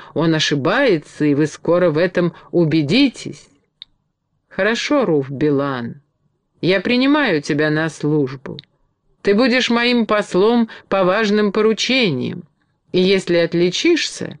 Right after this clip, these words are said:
я тебя ещё возвышу».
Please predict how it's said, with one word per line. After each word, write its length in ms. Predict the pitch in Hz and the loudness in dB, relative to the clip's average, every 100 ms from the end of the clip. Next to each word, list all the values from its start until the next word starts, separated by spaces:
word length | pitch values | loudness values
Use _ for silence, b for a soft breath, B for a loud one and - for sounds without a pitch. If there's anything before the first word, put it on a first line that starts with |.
| _ _ _ _ _ | _ _ _ _ _
я 220 | 226 330 | 0 0
тебя 500 | - 143 156 202 226 - _ _ | 0 -2 -2 -2 -4 -10 _ _
ещё 540 | 151 185 - - 139 | -2 -2 -2 0 0
возвышу». 720 | 127 127 123 120 120 - - | 0 -4 -4 -4 -4 -4 -10